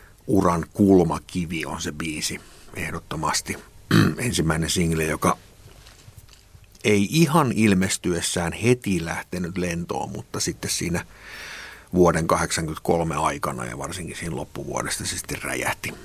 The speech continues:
Räjähti ihan totaalisesti ja viimeistään sitten, kun tuli Varieté-albumi ja niin se oli semmonen, ö, Suomessa ehkä jopa voisin sanoa ennen,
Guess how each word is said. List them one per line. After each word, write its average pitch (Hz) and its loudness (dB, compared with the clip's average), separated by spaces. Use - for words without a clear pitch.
Räjähti 82 -4
ihan 80 -6
totaalisesti - -8
ja - -10
viimeistään - -8
sitten, - -12
kun - -10
tuli 80 0
Varieté-albumi 76 -2
ja - -8
niin 90 6
se 87 2
oli 87 2
semmonen, 95 2
ö, 87 -2
Suomessa 87 2
ehkä - -2
jopa 90 -2
voisin 87 -4
sanoa 82 -2
ennen, 76 -4